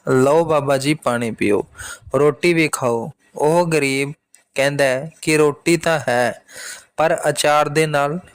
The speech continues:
ਫਕੀਰ ਨੂੰ ਕੀ ਸੀ, ਰੁੱਖੀ ਸਿੱਖੀ ਨਾਲ ਫਕੀਰ ਕਹਿੰਦਾ, "ਚੱਲ ਲੈ ਕੇ ਆ,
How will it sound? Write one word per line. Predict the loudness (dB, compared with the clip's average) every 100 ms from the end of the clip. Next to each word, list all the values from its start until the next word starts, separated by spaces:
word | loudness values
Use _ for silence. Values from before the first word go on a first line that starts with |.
| -8
ਫਕੀਰ | -4 -2 0 2 2
ਨੂੰ | 0 -4
ਕੀ | -2 -2
ਸੀ, | 0 -4 -6 -12 _ _ -2
ਰੁੱਖੀ | -2 0 0 0
ਸਿੱਖੀ | -2 -4 -4
ਨਾਲ | 0 0 -2
ਫਕੀਰ | -4 -4 0 2 0 -4 -14 -20 -20 -18 -4
ਕਹਿੰਦਾ, | -2 0 0 -2 -6 _ _ _ _
"ਚੱਲ | -2 0 0
ਲੈ | 0 -2
ਕੇ | -2 0
ਆ, | 0